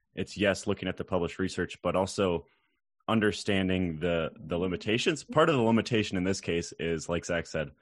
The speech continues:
we're not motor unit physiologists, but I, I would bet that even if you ask, like, the most knowledgeable person in the world on this stuff, that they would have all the answers. They would probably be the first to point out the things we still need to figure out,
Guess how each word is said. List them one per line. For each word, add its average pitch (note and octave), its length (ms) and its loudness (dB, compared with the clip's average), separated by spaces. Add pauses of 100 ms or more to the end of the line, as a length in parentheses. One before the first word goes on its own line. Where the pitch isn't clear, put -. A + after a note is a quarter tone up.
(160)
we're F2+ 80 -2
not F#2 160 2
motor F2 200 0
unit D#2+ 240 -4
physiologists, E2 840 -4
but F#2+ 240 -2 (880)
I, A#2+ 280 4 (680)
I A2+ 140 4
would A2+ 300 2
bet G2+ 320 4
that F2+ 380 -2
even G2 180 0
if F#2 140 -6
you F2+ 120 -2
ask, D#2+ 320 -2
like, D#2+ 340 -6
the F2 80 -6
most E2+ 240 -6
knowledgeable E2 400 -4
person D#2+ 360 -8
in D#2 60 -6
the D2+ 60 -8
world D2+ 220 -4
on F2 120 -4
this E2 120 -6
stuff, F#2+ 260 -4
that F2 120 -6
they F2+ 140 -4
would F2+ 120 -4
have F2 240 -2
all F#2 240 -2
the D#2+ 140 -4
answers. C3+ 420 -4 (160)
They A#2+ 100 4
would A#2+ 120 4
probably A2 280 4
be G2+ 140 0
the F2+ 100 0
first - 280 -2
to G2 80 -4
point F#2 260 -4
out E2+ 180 -2
the D#2+ 60 -8
things F2 280 -6
we D#2 80 -8
still - 380 -10
need D#2 120 -4
to C2+ 60 -12
figure D2 280 -6
out, D#2+ 200 -2